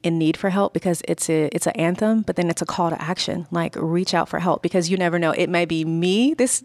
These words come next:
this time carrying the load, or it might be you next time, but let's, let's create this situation to where I can call on you, you can call for me, and it's okay. And a lot of Bill Withers music talks about that. It's just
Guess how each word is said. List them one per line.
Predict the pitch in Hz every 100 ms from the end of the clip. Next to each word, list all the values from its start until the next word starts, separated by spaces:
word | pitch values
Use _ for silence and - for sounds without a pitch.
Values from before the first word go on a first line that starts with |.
| -
this | 220
time | - 247 233
carrying | 233 - 247 240 233
the |
load, | 240 233 233 233 - - - - _
or | - 185 180 170 170 -
it | 170
might | 160 170
be | 220
you | 294
next | 277 -
time, | - 165 165
but | 160 180
let's, | 190 - - _
let's | 202 220
create | - 247 196 196
this | 180 175 - -
situation | - 190 175 165 165 - 165 160
to | 170
where | 165 160
I | 151 160
can | 170
call | - 165 156
on | 156
you, | 156
you | 151 156
can | 156
call | - 151
for | 151 156
me, | 151 151 - - - -
and | 175
it's | 160 -
okay. | 151 165 147
And | 151
a |
lot | 160 165
of | 170
Bill | 160 165
Withers | 156 160 156 156
music | 165 160 170
talks | - 160 -
about | 190 185
that. | 196 -
It's | - 175 170
just | - 170 -